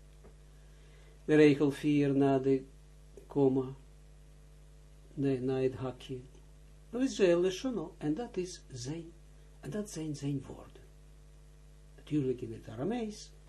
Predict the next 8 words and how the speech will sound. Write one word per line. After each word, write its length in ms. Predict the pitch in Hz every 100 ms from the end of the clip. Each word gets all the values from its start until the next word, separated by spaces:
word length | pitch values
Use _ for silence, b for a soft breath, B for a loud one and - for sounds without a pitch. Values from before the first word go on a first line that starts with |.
| -
en 120 | - 107 107
wij 120 | 135
gaan 260 | - 131
het 180 | 127 127 -
kijken 500 | - 131 131 123 135 - - - - -
wat 240 | - 110 104
hij 200 | 113 - -
ons, 380 | 120 113 -